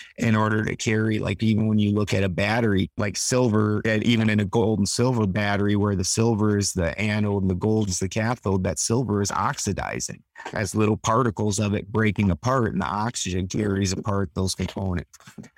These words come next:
it carries out part of those component pieces. But then you look on the flip side of it is, is now that those component pieces are made available,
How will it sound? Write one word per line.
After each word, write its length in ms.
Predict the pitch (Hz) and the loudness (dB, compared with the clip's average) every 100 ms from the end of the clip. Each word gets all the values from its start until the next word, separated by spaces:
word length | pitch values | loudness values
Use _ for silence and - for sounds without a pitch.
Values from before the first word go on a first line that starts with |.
| - | -16
it 100 | - | -2
carries 360 | 123 104 101 | 0 2 2
out 160 | 104 98 | 0 -2
part 320 | - 104 107 | -2 0 2
of 60 | 98 | 2
those 180 | 95 - | 0 -2
component 460 | 95 104 101 87 | -4 -4 -4 -4
pieces. 420 | - 123 - - - | 0 0 -2 -8 -6
But 200 | 107 113 | -2 0
then 180 | 131 120 | 2 2
you 120 | 113 | 2
look 220 | 120 110 | 2 0
on 100 | 110 | 0
the 80 | 104 | 0
flip 320 | 90 165 196 | 0 -2 -2
side 360 | - 120 107 101 | -2 0 2 0
of 160 | 95 | 0
it 120 | 87 92 | 0 0
is, 320 | 87 98 - - _ _ - | 0 -2 -6 -10 _ _ -2
is 200 | 123 113 | 0 2
now 220 | 123 143 | 2 2
that 220 | 143 127 | 0 0
those 240 | 135 127 - | 0 0 -2
component 500 | 113 143 139 117 101 | -2 0 0 0 0
pieces 400 | 156 151 113 107 | -2 0 -2 -2
are 80 | |
made 260 | 107 120 117 | 0 2 2
available, 720 | 104 110 156 147 98 98 98 | 2 2 4 2 2 -2 -4